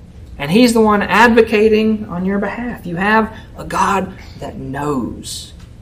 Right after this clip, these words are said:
intimately knows what you're going through. That's comforting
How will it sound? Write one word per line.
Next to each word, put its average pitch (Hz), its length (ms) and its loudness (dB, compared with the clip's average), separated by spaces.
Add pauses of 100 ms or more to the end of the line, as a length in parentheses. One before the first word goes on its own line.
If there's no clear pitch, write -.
intimately 196 540 -2
knows 156 440 2
what 147 160 -8
you're 147 100 -12
going - 380 -8
through. 370 220 -12 (540)
That's 311 260 2
comforting 143 760 0